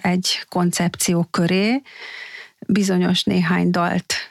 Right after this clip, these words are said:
megtanulnak a művésztanárok segítségével, hiszen a operaénekesek azt csinálják minden nap a hangjukkal, ami nekik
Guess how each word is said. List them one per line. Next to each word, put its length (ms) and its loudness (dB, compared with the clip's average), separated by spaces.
megtanulnak 880 0
a 80 0
művésztanárok 1040 2
segítségével, 1040 0
hiszen 320 0
a 300 0
operaénekesek 1080 0
azt 240 -2
csinálják 580 0
minden 360 2
nap 200 2
a 40 2
hangjukkal, 720 0
ami 300 0
nekik 500 -2